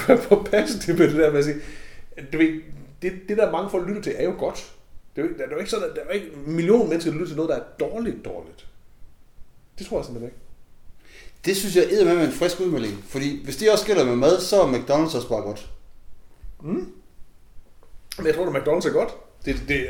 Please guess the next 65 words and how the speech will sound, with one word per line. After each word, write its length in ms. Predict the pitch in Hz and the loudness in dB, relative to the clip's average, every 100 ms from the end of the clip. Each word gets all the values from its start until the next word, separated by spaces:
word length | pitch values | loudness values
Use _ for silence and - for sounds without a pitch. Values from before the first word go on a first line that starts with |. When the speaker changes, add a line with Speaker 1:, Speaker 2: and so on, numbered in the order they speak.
| 127 | -8
Speaker 1:
det, 60 | 143 135 | -10 -4
altså 180 | 143 - - | -2 0 2
Speaker 2:
Så 100 | - | 6
er 80 | 208 | 6
vi 60 | |
derude. 300 | 214 202 202 - | 8 8 6 4
Jamen, 140 | 120 | -2
så 100 | 220 | 4
er 80 | 226 | 4
det 80 | 220 | 4
det 80 | 196 | 2
der 100 | 196 | 4
med 120 | 170 | 4
de 60 | 147 | 0
fleste. 260 | 190 170 | -2 0
Det 80 | 147 - - - | 0 -2 -8 -4
er 60 | |
fordi, 120 | 151 | 4
jeg 100 | 202 | 4
sad 200 | 208 233 | 8 8
faktisk, 300 | 170 151 - | 8 2 0
for 80 | - | 0
det 140 | 170 196 | 6 6
der 20 | |
med 60 | 160 | 6
hitlister, 400 | 196 147 - 107 - - - | 2 0 0 -6 -8 -16 -2
der 100 | 185 | 2
siger 220 | 175 180 165 | 4 4 6
du, 180 | 156 135 | 4 2
"Der 60 | |
findes 200 | 131 143 | -6 -4
ikke 120 | 156 165 | -2 -4
hitlister." 300 | 156 117 117 | -4 -6 -6
Men 80 | 233 | -2
det 80 | |
er 40 | 240 | -2
fordi, 160 | 208 | 0
du 100 | 180 | 2
ikke 140 | 170 143 | 4 4
er 20 | |
ung 120 | 139 | 2
længere. 220 | 110 110 98 - - | -2 -6 -8 -12 -20
For 120 | - 139 | -4 -2
der 80 | |
findes 260 | 143 190 - | 2 2 0
i 80 | - | -8
den 220 | - 240 - | 2 4 4
grad 200 | 139 123 | 0 0
hitlister. 340 | - 107 - - - | -2 -6 -8 -10 -2
Speaker 1:
Okay. 280 | 233 233 147 - | -2 0 -4 0
Speaker 2:
På 80 | 185 | 2
en 60 | |
helt 220 | 220 233 | 4 4
anden 140 | 180 185 | 4 4
måde. 140 | 175 | 2
Jamen, 160 | 196 196 | 2 2
bare 120 | 226 | 0
på 60 | 226 | 2
en 60 | |
anden 120 | 226 | 4
måde, 100 | 233 | 4
end 60 | 226 | 2
vi 60 | 240 | 2
gjorde. 240 | 180 170 175 | 0 0 0
Speaker 1:
Ja. 120 | 170 | 0